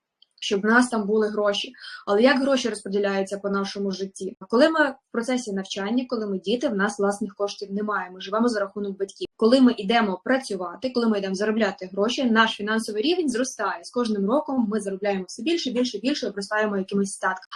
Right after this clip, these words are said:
Але приходить той момент, приходить день, коли ми більше не виходимо на роботу. І що тоді з нашими грошима? Що тоді з нашим доходом? Він росте? Ну, відповідно, він знижається, не росте. А ріст цін, інфляція нашого пенсіонера,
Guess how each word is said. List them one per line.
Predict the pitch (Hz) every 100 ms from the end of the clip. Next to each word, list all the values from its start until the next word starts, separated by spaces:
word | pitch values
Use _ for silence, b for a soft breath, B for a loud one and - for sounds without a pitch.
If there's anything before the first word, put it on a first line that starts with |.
| -
Але | 202
приходить | 202 226 349 339 -
той | 302
момент, | 269 220 214 262 196
приходить | 196 220 302 247 190
день, | 185 202 196 233 247 b b _
коли | 214 240 302
ми | 269 247
більше | - 247 233
не | 202
виходимо | 202 202 208 190
на | 185
роботу. | 185 - - - B B
І | 196
що | 294
тоді | 302 247 247
з |
нашими | 214 214 214
грошима? | 196 190 196 190
Що | 277
тоді | 285 247
з | 226
нашим | 226 226 214
доходом? | 208 208 190 190
Він | 202 247
росте? | 262 254 302 311 _ b b b b b _ -
Ну, | 262 339 -
відповідно, | 233 247 233 240 254 240
він | 220
знижається, | 226 220 202 202 180 180 -
не | 190
росте. | 185 185 - 180 B B
А | -
ріст | 220 247 -
цін, | 285 262
інфляція | 247 247 285 285 254 240
нашого | 226 226 226 214 208 196 - _ _ _
пенсіонера, | 208 196 214 214 233 269 262